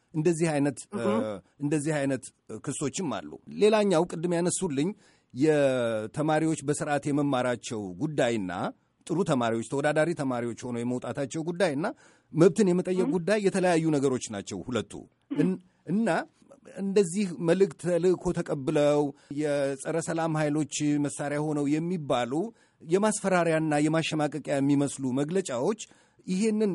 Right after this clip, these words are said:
Speaker 1: ሐሳብን
Speaker 2: እሁ።
Speaker 1: በነጻነት የመያዝን መብት አይጋፉም ወይ? ሀገሪቱ ውስጥ ማንም የመሰለውን ማራመድና ድጋፍ መሰብሰብ፣ መቀስቀስ አይችልም ወይ? ኢትዮጵያ ውስጥ ምንድን ነው ችግሩ?
Speaker 2: በትክክል፣ በትክክል ማንም፣ እ፣ የሚያስበውን አስተሳሰብ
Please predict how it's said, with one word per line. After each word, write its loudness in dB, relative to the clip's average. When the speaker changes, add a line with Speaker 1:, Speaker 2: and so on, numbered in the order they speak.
Speaker 1:
ሐሳብን 2
Speaker 2:
እሁ። 0
Speaker 1:
በነጻነት -2
የመያዝን 0
መብት 2
አይጋፉም 2
ወይ? -2
ሀገሪቱ -6
ውስጥ -14
ማንም 2
የመሰለውን -2
ማራመድና -2
ድጋፍ 0
መሰብሰብ፣ -10
መቀስቀስ -6
አይችልም 0
ወይ? -2
ኢትዮጵያ -8
ውስጥ -18
ምንድን 2
ነው 2
ችግሩ? -4
Speaker 2:
በትክክል፣ -2
በትክክል -2
ማንም፣ 2
እ፣ 0
የሚያስበውን -2
አስተሳሰብ -2